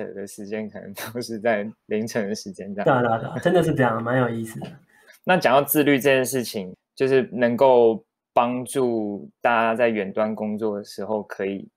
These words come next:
Speaker 1: 呃，比较专注放在自己的工作上。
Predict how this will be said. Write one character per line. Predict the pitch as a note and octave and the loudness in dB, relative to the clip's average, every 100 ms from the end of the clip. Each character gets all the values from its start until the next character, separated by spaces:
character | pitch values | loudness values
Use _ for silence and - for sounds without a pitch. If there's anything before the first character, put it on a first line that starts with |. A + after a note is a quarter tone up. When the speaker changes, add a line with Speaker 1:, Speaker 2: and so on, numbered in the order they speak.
| _ _ | _ _
Speaker 1:
呃， | G#2 G2 G#2 - _ - | -4 -4 -6 -14 _ -6
比 | A2 | 2
较 | C3 | 4
专 | A#2+ A2+ A#2 | 4 0 0
注 | B2 G#2+ - | -4 -6 -4
放 | A2+ G#2+ | -2 2
在 | A2 G#2 | 0 0
自 | - | -4
己 | G2+ | -6
的 | G2+ | -8
工 | G2 G2 | -10 -10
作 | G2+ - | -10 -8
上。 | G#2+ - | -10 -14